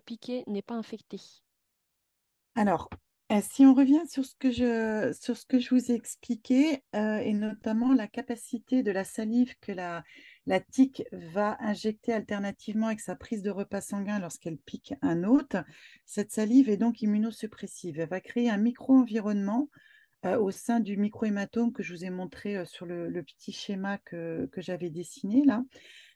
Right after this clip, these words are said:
Speaker 2: Un micro-environnement qui est, euh, immunosupprimé en fait, où, euh, le système immunitaire de l'hôte ne pourra pas se défendre, ne pourra pas agir, et ça, c'est tout à fait propice à une viabilité des agents pathogènes qui sont tr-, au moment de leur transmission par une tique infectée.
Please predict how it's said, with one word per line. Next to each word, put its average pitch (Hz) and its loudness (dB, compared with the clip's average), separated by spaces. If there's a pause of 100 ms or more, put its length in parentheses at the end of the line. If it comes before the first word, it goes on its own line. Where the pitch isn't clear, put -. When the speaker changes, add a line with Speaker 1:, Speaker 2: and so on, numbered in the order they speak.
(180)
Speaker 2:
Un 202 2
micro-environnement 226 4
qui 233 -2
est, - -4
euh, 196 -4
immunosupprimé 214 -2
en 165 -4
fait, - -8 (380)
où, 226 4
euh, 185 2
le 190 -4
système 220 -4
immunitaire 208 0
de 185 -6
l'hôte 220 -4
ne 185 -6
pourra 180 -8
pas 185 -4
se 170 -10
défendre, 208 0
ne 196 0
pourra 175 -10
pas 180 -6
agir, 175 -2
et 202 -4
ça, 233 -6
c'est 233 -8
tout - -8
à 226 -2
fait 214 -4
propice 208 -2 (560)
à 208 2
une 190 2
viabilité 208 -4
des 185 -4
agents 190 -6
pathogènes 196 4
qui - 2
sont - -12
tr-, - -16
au - -8
moment 202 -2
de 202 -2
leur 185 -6
transmission 220 -2
par 202 -4
une 190 -4
tique - -6
infectée. 165 -10